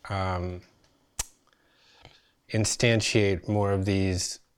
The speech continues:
plastic-free habits into your life, how did that change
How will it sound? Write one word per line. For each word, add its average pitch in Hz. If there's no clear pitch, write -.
plastic-free 98
habits 104
into 92
your 95
life, 90
how 160
did 170
that 135
change 113